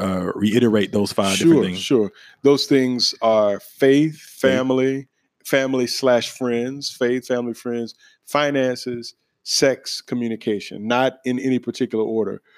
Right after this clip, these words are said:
Speaker 2: But again, communication, sex, family, friends, faith, finances. In my research and in my experience,
Speaker 1: Right.
Speaker 2: if those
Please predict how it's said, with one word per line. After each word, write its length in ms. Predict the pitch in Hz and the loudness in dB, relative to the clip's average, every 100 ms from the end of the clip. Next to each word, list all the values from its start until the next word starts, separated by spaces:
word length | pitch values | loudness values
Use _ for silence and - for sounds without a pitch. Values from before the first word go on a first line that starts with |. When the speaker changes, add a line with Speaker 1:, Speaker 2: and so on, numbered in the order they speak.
| _ _ | _ _
Speaker 2:
But 120 | 117 | 2
again, 460 | 120 110 117 101 95 | 2 2 -2 -2 -8
communication, 760 | - 123 127 131 120 - - - | -2 0 2 2 -2 -4 -14 -14
sex, 560 | - 120 - - - - _ _ _ _ _ | 0 0 0 -8 -18 -20 _ _ _ _ _
family, 420 | - 127 127 117 | -2 0 2 0
friends, 480 | 110 120 107 101 - | 0 -4 -8 -10 -14
faith, 400 | - 127 104 92 _ | 0 0 0 -4 _
finances. 760 | - 120 113 98 92 - 95 - _ _ _ _ _ | -4 -2 -2 -4 -12 -16 -18 -20 _ _ _ _ _
In 480 | 127 131 123 117 113 - | 2 4 4 0 -6 -6
my 640 | 117 117 120 123 123 123 - | 0 2 2 2 2 0 -4
research 720 | 113 107 - 139 147 - - - | -4 0 4 6 6 0 -6 -2
and 540 | 139 160 127 117 113 - _ _ _ - | 2 2 2 0 -6 -14 _ _ _ 0
in 160 | 135 127 | 2 4
my 220 | 117 110 | 2 2
experience, 880 | 101 - - 185 170 104 98 - 104 | -2 -6 4 6 6 2 -4 -6 -2
Speaker 1:
Right. 220 | 98 82 - _ _ - | -2 -2 -10 _ _ -6
Speaker 2:
if 340 | - 110 104 92 | 0 2 2 -2
those 1000 | 101 123 143 147 151 160 165 151 - | 0 4 6 6 6 4 2 -4 -10